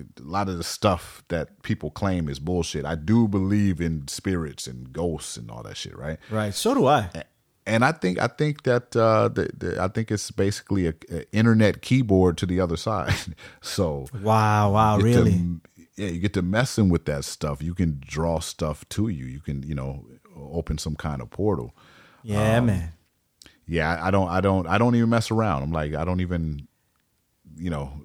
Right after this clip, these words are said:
Speaker 1: I, there's no Ouija boards in my house. There will not be. I'm having a Halloween party this Saturday. There will be no Ouija boards present.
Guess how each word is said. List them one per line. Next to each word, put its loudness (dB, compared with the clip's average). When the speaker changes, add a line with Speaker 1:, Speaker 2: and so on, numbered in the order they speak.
Speaker 1:
I, -4
there's 0
no 4
Ouija 2
boards 0
in 0
my 2
house. 0
There -6
will -6
not -2
be. -4
I'm -8
having -2
a -4
Halloween -2
party -2
this -4
Saturday. -2
There -4
will -4
be -8
no -4
Ouija -2
boards -6
present. -6